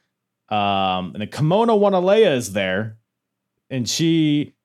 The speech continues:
so what happens? So Raven tries to stop the random lady from eating whipped cream out of his belly button.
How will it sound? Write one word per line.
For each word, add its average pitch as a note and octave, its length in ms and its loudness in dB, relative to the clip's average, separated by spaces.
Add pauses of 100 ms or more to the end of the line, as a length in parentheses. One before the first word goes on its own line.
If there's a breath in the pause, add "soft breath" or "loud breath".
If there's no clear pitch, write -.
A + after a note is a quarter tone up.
so A3+ 120 -2
what A3+ 100 4
happens? A2+ 320 -2
So C3+ 80 -4
Raven G3 340 2
tries E3 300 0
to D3 80 -4
stop C#3 580 -4 (140)
the A#2+ 80 -2
random A#2+ 340 -2
lady G#2+ 480 -4 (260)
from A2+ 200 -4
eating A2 380 -2 (220)
whipped A2+ 200 -6
cream G2 480 -4 (220)
out G2+ 100 -4
of F#2 80 -6
his F#2+ 100 -6
belly F#2 260 -4
button. E2+ 380 -8